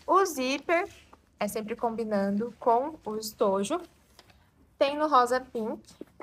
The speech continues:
bem fácil de limpar ele.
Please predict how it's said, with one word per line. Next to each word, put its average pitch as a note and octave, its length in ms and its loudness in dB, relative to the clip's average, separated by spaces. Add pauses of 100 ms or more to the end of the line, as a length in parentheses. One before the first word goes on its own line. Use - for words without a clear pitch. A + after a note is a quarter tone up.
(680)
bem A#3 200 0
fácil A3+ 380 4
de G#3+ 140 -4
limpar G#3+ 420 2
ele. G3+ 400 -2